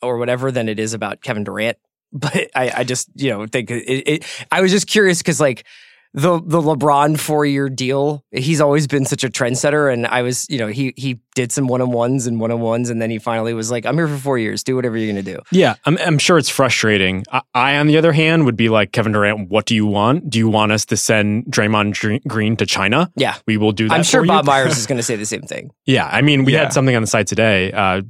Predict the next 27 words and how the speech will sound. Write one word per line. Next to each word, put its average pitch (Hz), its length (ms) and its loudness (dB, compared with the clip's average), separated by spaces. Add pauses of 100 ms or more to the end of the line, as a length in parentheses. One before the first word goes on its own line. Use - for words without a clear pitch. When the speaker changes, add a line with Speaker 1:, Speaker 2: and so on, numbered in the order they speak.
Speaker 2:
K-, - 160 -8
uh, 95 160 -2
Jonathan 92 320 -2
Tjarks 117 420 -2
just - 220 -8
talking 107 280 0
about 92 200 -2
how 104 280 0
good 110 420 -2 (420)
Kevin 117 200 0
Durant 113 300 2
is. 143 180 2
And 131 120 2
now 143 160 4
Tjarks, 151 500 2 (360)
being 175 200 4
from 139 180 2
Texas, 135 560 0
is 117 140 0
very 131 420 4
pro 151 320 2
Speaker 1:
Can 190 100 4
we 226 120 4
Speaker 2:
Durant. 233 80 2
Speaker 1:
talk 170 220 2
about 180 220 4
how, 127 440 0